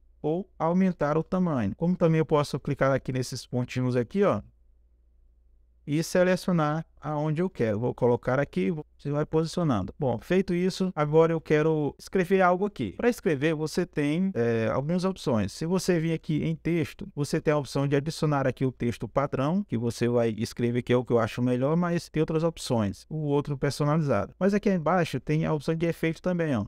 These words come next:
Você pode clicar aqui e escolher uma cor. Eu vou arrastar esse aqui pra ver, ó. Tem que baixar primeiro, baixou, pronto. Clico aqui, ele fica dessa forma. E aí você vai escrever o que você quer. Ah, não tá interessante pra você, você pode, é, excluir e escolher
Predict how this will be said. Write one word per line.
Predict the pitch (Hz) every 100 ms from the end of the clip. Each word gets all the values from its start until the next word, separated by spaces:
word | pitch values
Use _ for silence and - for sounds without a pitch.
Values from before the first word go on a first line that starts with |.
| -
Você | - 123
pode | - 120 -
clicar | - 127 127
aqui | 135 - 160 170
e | 165
escolher | 170 - 170 151 160
uma | 165 175
cor. | 190 - 160 104
Eu | 117
vou | 131 135
arrastar | 135 -
esse | 120 117
aqui | 117
pra | - 110
ver, | 127 170
ó. | 101
Tem | - 127
que | 123
baixar | 117 - 117
primeiro, | - 135 156
baixou, | 135 120 160 170
pronto. | 143 147 160 165 165
Clico | 139 139
aqui, | 127 151 160
ele | 156 160
fica | - 151 156
dessa | 151 143 175
forma. | - 160 151 113 -
E |
aí | 170
você | 196 - 202
vai | 160 156 175
escrever | 185 156 - 180 147 156
o | 165
que | 175
você | 170 170 - 202
quer. | - 165 120 -
Ah, | 131 139
não | 160 185 170
tá | 165
interessante | 160 151 143 - 139
pra | 156 151
você, | 170 180 185
você | 185 175 170
pode, | 156 151 160 190
é, | 143
excluir | 147 160 - 156 147 160 -
e | 160
escolher | 165 - 170 156 139 147